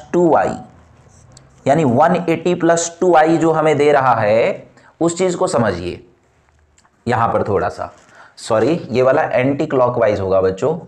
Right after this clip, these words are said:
एंटी क्लॉकवाइज, एंटी क्लॉकवाइज, और ये वाला क्या दे रहा है हमें, Clockwise। जी हाँ, तो ये होगा हमारा clockwise। ओके,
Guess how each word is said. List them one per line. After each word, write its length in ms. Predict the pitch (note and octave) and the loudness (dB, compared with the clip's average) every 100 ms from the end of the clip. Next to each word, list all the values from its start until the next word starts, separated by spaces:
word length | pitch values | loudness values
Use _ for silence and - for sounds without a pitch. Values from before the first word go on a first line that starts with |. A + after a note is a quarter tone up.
| - - | -8 -4
एंटी 480 | G#2 A2 C3 C#3 C#3 - | -2 -2 -2 -4 -4 -4
क्लॉकवाइज, 720 | G2+ F#2 E2+ F#2+ D#2+ D2+ F2 - - - _ - _ _ - - _ _ - | 0 2 0 -2 -2 -4 -12 -18 -20 -20 _ -20 _ _ -20 -20 _ _ -4
एंटी 400 | G#2 G2+ G2 C#3 - - _ _ _ - | -2 -2 -2 -4 -4 -12 _ _ _ -4
क्लॉकवाइज, 580 | G2+ F#2+ - D#2+ - - - - - _ _ _ - | 0 0 0 -4 -4 -10 -18 -20 -20 _ _ _ -6
और 140 | A2+ A#2+ | -2 2
ये 200 | C3+ D3+ | 2 4
वाला 200 | D3 D3 | 2 0
क्या 180 | C#3+ C#3 | 0 2
दे 140 | C#3 | 4
रहा 120 | C#3 | 4
है 60 | C#3+ | 2
हमें, 320 | D3+ A#3 - - - | 0 -2 -6 -14 -4
Clockwise। 720 | C3+ A#2+ - - A#2 G#2+ - - | 0 0 0 -4 -6 -8 -12 -8
जी 200 | A#2 G2+ | -4 -4
हाँ, 200 | F#2 F2 _ _ _ _ _ _ _ _ - | -4 -8 _ _ _ _ _ _ _ _ -8
तो 40 | G2+ | -6
ये 200 | F#2+ G#2 | -2 -2
होगा 280 | G2+ G2+ | -2 -2
हमारा 320 | G2+ G2 F#2+ C#3+ A3 - _ _ - | 0 0 0 0 -2 -10 _ _ -6
clockwise। 760 | F2 E2 - - - - - - _ _ _ _ _ - | -4 -4 -6 -12 -12 -14 -18 -20 _ _ _ _ _ -20
ओके, 260 | - D#2 | -20 -18